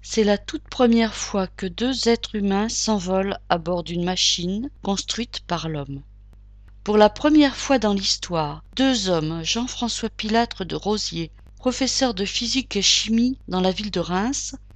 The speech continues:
et le marquis d'Arlandes, réussissent à s'élever dans l'air, contrant les lois de la pesanteur. Le ballon reste en l'air au-dessus du château de la Muette, à l'ouest de Paris, pendant environ vingt-cinq minutes,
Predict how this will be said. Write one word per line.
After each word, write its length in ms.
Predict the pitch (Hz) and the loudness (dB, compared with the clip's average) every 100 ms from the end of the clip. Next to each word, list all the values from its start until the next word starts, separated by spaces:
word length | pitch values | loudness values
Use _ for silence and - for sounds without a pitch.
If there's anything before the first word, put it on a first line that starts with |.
| - - - | -20 -20 -6
et 80 | 185 | 2
le 140 | 202 | 4
marquis 360 | 202 233 - 277 | 6 4 2 2
d'Arlandes, 600 | 240 202 202 170 170 160 - - - - | 2 2 2 2 -2 -4 -14 -20 -20 -6
réussissent 560 | 180 233 240 - - 226 | 2 2 2 -2 0 0
à 80 | |
s'élever 420 | 208 - 240 220 214 | 0 0 0 0 0
dans 240 | 180 185 | 2 2
l'air, 480 | 202 254 277 - 262 - | 2 2 0 -6 -12 -4
contrant 540 | 247 262 - - 247 | 2 2 2 2 4
les 140 | 214 190 | 4 2
lois 240 | 190 247 | 2 0
de 100 | 202 | 0
la 140 | 170 | -4
pesanteur. 880 | 175 - 240 208 180 - 160 147 139 - - - - - - - - | -6 -4 -4 -2 -4 -6 -10 -12 -14 -20 -20 -20 -20 -20 -20 -20 -6
Le 100 | 185 | -2
ballon 320 | 185 240 302 | 6 8 8
reste 320 | 302 240 - 220 | 4 0 2 2
en 80 | |
l'air 220 | 214 269 226 | 4 4 2
au-dessus 400 | 180 196 - 254 | 0 -2 -2 -2
du 100 | 190 | -2
château 420 | - 208 - 254 | 0 0 -2 -4
de 120 | 208 | 0
la 160 | 165 156 | 0 0
Muette, 500 | 160 165 220 - 240 - - - | 0 -2 -4 -8 -18 -18 -10 -2
à 100 | 170 | 0
l'ouest 340 | 180 226 - | 2 0 -2
de 120 | 190 | -4
Paris, 480 | 175 165 147 170 220 - - - - | -4 -6 -6 -8 -10 -16 -20 -18 -4
pendant 300 | 202 196 202 | 0 4 4
environ 360 | 196 214 240 | 2 0 0
vingt-cinq 380 | 226 220 175 214 | 0 0 -2 -2
minutes, 560 | 185 180 185 233 - | 0 0 0 -4 -10